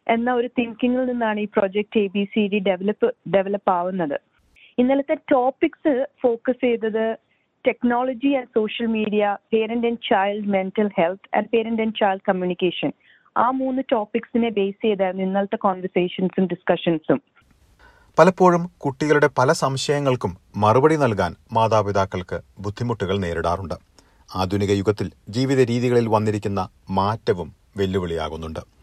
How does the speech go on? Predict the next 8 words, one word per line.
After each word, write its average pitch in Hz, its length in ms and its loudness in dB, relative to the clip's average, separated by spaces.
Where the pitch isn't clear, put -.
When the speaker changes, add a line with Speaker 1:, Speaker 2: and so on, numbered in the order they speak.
Speaker 2:
ഇക്കാര്യങ്ങൾ 151 560 8
ചർച്ച 135 400 2
ചെയ്യേണ്ടത് 123 600 2
ആവശ്യമാണെന്ന് 113 840 4
മനസ്സിലാക്കിയതായി 95 840 -2
പദ്ധതിയുടെ 127 460 4
മറ്റൊരു 135 360 4
കോർഡിനേറ്റർ 98 640 2